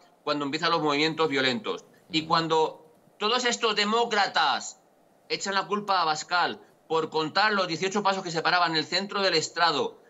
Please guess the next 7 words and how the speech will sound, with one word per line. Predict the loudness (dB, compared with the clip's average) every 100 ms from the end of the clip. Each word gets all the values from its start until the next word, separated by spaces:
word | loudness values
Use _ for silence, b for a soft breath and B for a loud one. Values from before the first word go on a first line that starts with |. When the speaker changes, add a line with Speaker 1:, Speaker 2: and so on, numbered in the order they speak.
| B
Speaker 1:
hasta | 0 0 0
los | 0 2
violentos, | 2 0 0 0 0 -4 -20 _ _ _ _ -4
mire, | 2 2 2 -2
eh, | 0 2 2 2 -2
Jesús | -4 0
Ángel | 2 2 -2 -4